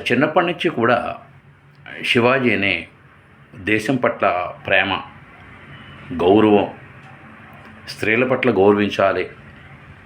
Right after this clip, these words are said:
అలాగే తోటివారిని మనం ప్రేమించాలి, అలాగే కార్యదక్షత, అలాగే వ్యక్తిత్వం నిర్మాణానికి తల్లి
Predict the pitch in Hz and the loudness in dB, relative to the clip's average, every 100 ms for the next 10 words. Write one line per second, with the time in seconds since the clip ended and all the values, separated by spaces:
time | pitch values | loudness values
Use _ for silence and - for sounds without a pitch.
0 | - - - - - 104 123 123 - 110 | -20 -20 -20 -20 -4 0 2 2 0 0
1 | 131 120 117 107 95 - 92 104 104 95 | 4 4 4 0 -4 -2 0 0 0 0
2 | 90 87 - - - - - - - - | -2 -4 -12 -20 -20 -20 -20 -20 -20 -20
3 | - - - - - - - 98 120 123 | -20 -20 -20 -20 -20 -10 -2 0 0 0
4 | 110 110 - - 101 104 120 104 95 - | 0 -4 -10 -4 0 0 0 -2 -2 -2
5 | 117 101 - - - - - - - - | -2 -2 -2 -8 -20 -20 -20 -20 -20 -20
6 | - - - - - - - 87 117 117 | -20 -20 -20 -20 -20 -20 -6 0 0 2
7 | 110 95 - - 87 110 - 147 147 143 | 0 0 -6 -10 -2 -2 0 0 0 0
8 | 123 95 90 120 131 117 104 110 85 76 | 2 2 2 2 0 -2 -4 -4 -6 -6
9 | - - - - - - - 107 135 85 | -14 -20 -20 -20 -20 -6 0 2 2 0
10 | 85 - | -4 -10